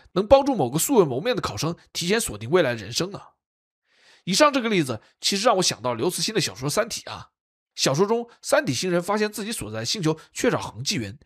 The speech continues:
天气变化过于剧烈，以至于没有办法安排生活和生产。然后，这个星球上的各种聪明人用了无数种方法，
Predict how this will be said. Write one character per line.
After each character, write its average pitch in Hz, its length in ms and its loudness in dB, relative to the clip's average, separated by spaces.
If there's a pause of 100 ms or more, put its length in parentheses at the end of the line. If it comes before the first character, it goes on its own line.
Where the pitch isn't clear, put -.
(280)
天 247 180 2
气 262 120 2
变 226 180 0
化 170 140 2
过 180 180 2
于 196 60 -4
剧 240 180 -4
烈， - 240 -8 (360)
以 147 80 -2
至 226 200 2
于 247 140 -2 (120)
没 139 120 2
有 262 100 10
办 185 160 4
法 143 80 0
安 190 140 2
排 226 100 4
生 240 180 -2
活 175 140 0
和 185 80 0
生 240 160 -6
产。 - 140 -8 (680)
然 127 140 0
后， 175 260 2 (220)
这 320 100 0
个 269 80 2
星 269 200 0
球 208 120 6
上 240 140 4
的 180 60 0
各 240 120 -4
种 143 80 -2
聪 233 220 -4
明 220 100 2
人 113 220 -6 (240)
用 254 160 0
了 175 60 4
无 151 180 -2
数 277 100 0
种 202 140 -4
方 139 180 -6
法， - 260 -10